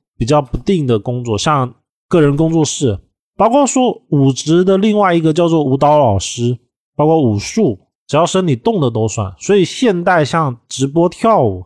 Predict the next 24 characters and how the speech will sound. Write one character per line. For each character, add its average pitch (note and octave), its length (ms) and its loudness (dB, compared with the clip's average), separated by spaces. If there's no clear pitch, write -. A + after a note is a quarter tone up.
它 D#3 100 -4
其 C#3+ 160 -4
实 D3 120 -2
也 A2 140 -2
可 G#2+ 300 -8
以， F#2+ 160 -6
反 A2+ 120 -2
而 D#3 160 2
就 F#3+ 160 0
适 F3 180 -2
合 B2 140 0
这 B2+ 80 0
种 A2 160 -2
命 A#2 220 -6
局， - 260 -20
因 D#3 100 0
为 E3 160 -2
它 - 120 -4
相 F3+ 260 0
对 F3+ 120 4
的 C#3 80 2
不 D#3+ 160 -2
稳 G#2 220 -2
定。 A2 240 -4